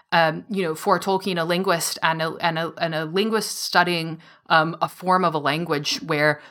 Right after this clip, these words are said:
the primary method, the primary evidence, um, and the primary method of understanding that language comes from a poem,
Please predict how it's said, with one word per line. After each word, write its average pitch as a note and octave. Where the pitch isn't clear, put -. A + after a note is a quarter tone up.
the F#3+
primary F3+
method, D#3
the D#3+
primary F3
evidence, D#3
um, D#3
and D#3
the D3
primary E3
method D#3
of D3+
understanding D#3+
that D3
language D3
comes E3
from D3+
a -
poem, B3